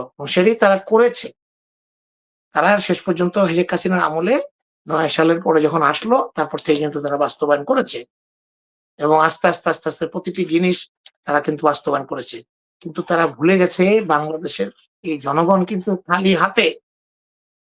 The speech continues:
খালি হাতে কিন্তু পাকিস্তান সেনাবাহিনীর সাথে যুদ্ধ করেছে। কোনো বিদেশি শক্তি, সেই ভারত হোক, পাকিস্তান হোক, আমাদেরকে কিন্তু দখল করে রাখতে পারবে না।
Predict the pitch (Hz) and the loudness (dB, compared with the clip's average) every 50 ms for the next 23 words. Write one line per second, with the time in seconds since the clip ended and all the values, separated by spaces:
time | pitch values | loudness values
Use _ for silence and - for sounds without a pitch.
0 | _ _ - - 180 208 214 240 247 233 190 185 214 208 - 240 240 240 220 226 | _ _ -4 -2 0 2 2 4 4 4 4 4 2 2 0 0 0 -2 -6 -4
1 | 240 226 - 208 196 190 190 - 123 113 95 143 196 101 95 95 101 95 87 - | -6 -6 -6 -4 -6 -6 -6 -6 -8 -8 -6 -6 -6 -4 -2 -2 -2 -4 -4 -4
2 | 190 185 - - - - _ _ _ _ _ _ - - 165 160 147 156 143 143 | -6 -6 -6 -6 -10 -12 _ _ _ _ _ _ -6 -6 -2 2 2 2 2 0
3 | 123 - - - - _ _ _ _ _ _ _ _ _ _ _ _ _ _ _ | -6 -8 -12 -16 -18 _ _ _ _ _ _ _ _ _ _ _ _ _ _ _
4 | _ _ _ _ _ - 151 165 190 233 240 190 202 214 214 214 220 240 214 - | _ _ _ _ _ -4 0 2 4 4 2 2 2 2 2 2 2 2 0 0
5 | 220 214 - - 226 220 226 220 196 - 196 190 190 196 190 185 185 190 165 143 | 0 -2 -2 -2 -2 0 0 0 0 2 2 2 2 2 0 -2 -2 -4 -2 -2
6 | 151 180 185 - 208 196 190 - 190 190 185 175 - - 185 156 - - - _ | -2 -2 -2 -4 -4 -4 -4 -4 -4 -4 -4 -6 -8 -6 -6 -6 -6 -10 -12 _
7 | - _ _ _ _ _ _ _ - 139 143 160 165 180 175 165 - 185 - - | -20 _ _ _ _ _ _ _ -6 -2 0 0 0 0 -2 -4 -6 -12 -10 -10
8 | 175 165 - 156 - - 151 143 143 156 156 151 131 - - 147 - 147 135 120 | -12 -12 -10 -10 -8 -6 -6 -6 -6 -6 -8 -8 -10 -10 -12 -12 -10 -10 -10 -10
9 | 117 110 - - | -14 -18 -18 -20